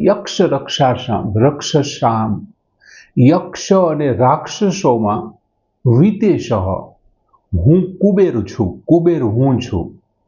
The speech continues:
રુદ્રાણામ શંકરશ્ચ અસ્મિ, રુદ્રોની અંદર જે અગિયાર રુદ્રો છે, રુદ્રોમાં હું શંકર છું. અને વિતેશઃ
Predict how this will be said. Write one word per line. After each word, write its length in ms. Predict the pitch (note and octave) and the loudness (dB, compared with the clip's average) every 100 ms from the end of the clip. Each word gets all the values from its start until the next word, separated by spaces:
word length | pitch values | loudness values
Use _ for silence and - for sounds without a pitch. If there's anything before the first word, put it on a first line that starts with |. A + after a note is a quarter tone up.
| _ _ - - - | _ _ -20 -6 2
રુદ્રાણામ 840 | A2 A#2+ A2+ A2+ C#3+ C#3+ C#3+ D3 | 4 2 0 0 0 0 -2 -4
શંકરશ્ચ 1200 | - - C3+ C#3 - C#3+ C#3+ B2+ C#3+ - - - | -4 -2 0 0 0 2 0 0 -4 -6 -12 -2
અસ્મિ, 760 | C#3 C3+ C#3 - D#3 D#3 - - _ _ | 0 0 -2 -4 0 0 0 -10 _ _
રુદ્રોની 800 | A#2 G#2+ C3 A#2+ A2+ C#3+ D3 C#3+ | 0 2 2 0 0 2 2 0
અંદર 300 | C#3 C#3 D3 | -2 0 0
જે 180 | B2+ A2 | 0 0
અગિયાર 560 | A#2 A2+ A#2 A#2 D3 B2+ | 0 0 -2 0 2 2
રુદ્રો 560 | G2+ A#2+ A#2+ C3+ C#3 | -2 -2 0 0 0
છે, 280 | C#3 - A#2+ | -2 0 0
રુદ્રોમાં 840 | A2 A#2 A#2 A2 C#3 B2+ B2 A2+ | 2 0 0 0 0 0 -2 -4
હું 100 | G#2 | -6
શંકર 600 | G2+ - A2+ C3 B2 D3+ D3 | -6 -4 -2 -2 -2 -2 -2
છું. 440 | - D#3+ E3+ - - - - - | -2 -2 -2 -10 -20 -20 -20 -6
અને 360 | A#2+ G#2+ G2 G2+ - - B2+ F#2+ | 0 0 0 -6 -16 -2 0 4
વિતેશઃ 680 | A#2+ D3+ C3+ A3 A#3+ - - | 4 2 0 0 0 0 0